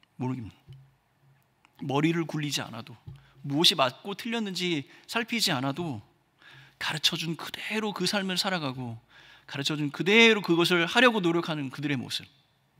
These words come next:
어쩌면 그것이 바로 이 제자의 모습이 아닌가 생각이 듭니다. 그런데 오늘 본문을 읽어보면 반대로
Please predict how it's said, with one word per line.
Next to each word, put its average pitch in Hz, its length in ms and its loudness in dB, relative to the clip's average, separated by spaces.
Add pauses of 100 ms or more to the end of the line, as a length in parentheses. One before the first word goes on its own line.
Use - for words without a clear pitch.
(920)
어쩌면 240 300 0
그것이 175 360 2
바로 131 420 -4 (320)
이 131 140 -2
제자의 135 480 2
모습이 117 360 -4
아닌가 107 360 -8
생각이 113 340 -8
듭니다. 90 260 -14 (2750)
그런데 185 220 2
오늘 175 200 2
본문을 160 680 -2
읽어보면 135 760 -4
반대로 131 840 0